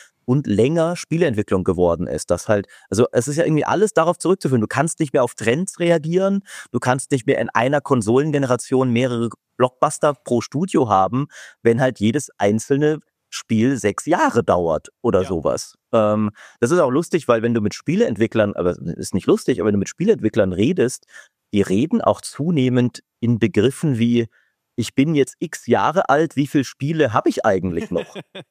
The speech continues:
Speaker 1: Ähm, und es ist ja wirklich so, du redest mit einem vierzigjährigen Spieleentwickler und der sagt dir so, "Ja, bis zur Rente, vielleicht habe ich noch vier Spiele, wenn's hochkommt, ne, wenn ich <laughs> durchweg arbeite." Ähm, was ja absurd ist eigentlich.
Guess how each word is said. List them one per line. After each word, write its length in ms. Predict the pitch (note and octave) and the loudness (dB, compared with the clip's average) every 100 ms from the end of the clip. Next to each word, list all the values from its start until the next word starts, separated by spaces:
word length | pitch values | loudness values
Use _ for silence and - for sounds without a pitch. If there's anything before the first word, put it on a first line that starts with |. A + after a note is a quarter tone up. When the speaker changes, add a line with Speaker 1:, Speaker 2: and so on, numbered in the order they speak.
| _ | _
Speaker 1:
Ähm, 420 | A2+ A2 A2 G#2+ G2+ - - - | 2 2 2 -2 -6 -14 -14 -2
und 120 | B2+ | 0
es 60 | E3+ | 0
ist 100 | - | 0
ja 160 | A#2 | 2
wirklich 300 | D#3+ - D4 | 2 2 0
so, 180 | - A#2+ | 0 0
du 100 | G#2 | 2
redest 280 | G#2+ D3 - | 0 0 0
mit 60 | |
einem 100 | B2 | -2
vierzigjährigen 680 | - D#3+ G3 F#3 E3+ D#3 C3+ | 0 0 0 -2 0 0 -2
Spieleentwickler 840 | - - A#3+ G#3+ A2 G#2+ A#2 A2+ C#3 - - - | -4 -2 -2 0 -2 -2 0 -2 -2 -14 -14 -2
und 100 | A#2 | 0
der 100 | A2+ | 2
sagt 280 | G#2 A2 | 0 0
dir 140 | C3 B2 | -2 0
so, 240 | A#2 B2 - - _ | 0 0 -4 -16 _
"Ja, 120 | - F#2 | -2 -2
bis 200 | F#2+ - | -2 -2
zur 200 | - F#2 | -2 -2
Rente, 500 | D#2+ F2+ D#3 G3+ G#3+ _ _ _ _ _ _ | -2 -2 0 0 -2 _ _ _ _ _ _
vielleicht 260 | - F#2+ | -2 0
habe 140 | G#2+ F#2+ | 0 -2
ich 80 | G2 | -2
noch 160 | F2 | -4
vier 280 | - G2+ F#2 | -4 -2 -2
Spiele, 460 | - G3 D4+ F#2+ D#2+ | 0 -2 0 0 2
wenn's 300 | F2+ D#2 C#3+ | 0 0 0
hochkommt, 480 | G3+ - G#2 E2+ | -2 0 -2 0
ne, 160 | - B2 | -2 0
wenn 100 | A#2 | 0
ich 160 | G2 - | -2 0
<laughs> 0 | |
durchweg 480 | B2+ E3+ - F#2+ - | 0 2 0 -2 0
arbeite." 600 | D3+ G3+ G#2 F2 A2+ B2 - - _ A#2 | -2 0 -2 0 -2 -2 -6 -20 _ 0
Ähm, 400 | A2 G#2+ G#2 G#2 _ _ _ - | 2 2 0 -4 _ _ _ -2
was 200 | B2 - | -2 0
ja 120 | - | -4
absurd 420 | - - B3 E4+ | -2 0 0 2
ist 260 | B2 - - | -2 -2 -2
eigentlich. 520 | G2 F2 E2+ - | 0 0 -2 -4